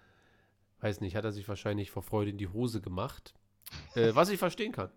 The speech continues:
Also, wenn, wenn, wenn irgendwie, äh, ich bin halt nicht so dieser Zocker, das wissen ja nun mittlerweile alle. Aber,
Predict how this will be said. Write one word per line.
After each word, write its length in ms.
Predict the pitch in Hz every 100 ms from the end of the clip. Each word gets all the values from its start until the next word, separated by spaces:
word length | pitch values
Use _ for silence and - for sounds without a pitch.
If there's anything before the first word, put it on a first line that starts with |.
| -
Also, 400 | 123 117 120 117
wenn, 300 | 117 120 117
wenn, 340 | 123 120 120 120 - - - - _ _ _
wenn 220 | 120 120
irgendwie, 920 | 131 147 175 175 147 139 143 147 151 147 - _ _ _ _ _ _ _ _ _ _ - _ -
äh, 80 | 117
ich 160 | 117
bin 160 | 139 131
halt 240 | 131 127
nicht 160 | 131 -
so 100 | 123
dieser 300 | 113 110 -
Zocker, 480 | 151 - 160 156 156
das 200 | 113 110
wissen 200 | 123 131
ja 80 |
nun 180 | 123 123
mittlerweile 520 | 120 120 113 110 117
alle. 300 | - 117 120 120 - _ _ _ _ - _ _ _ _ _ _ - - 117
Aber, 540 | 127 156 120 131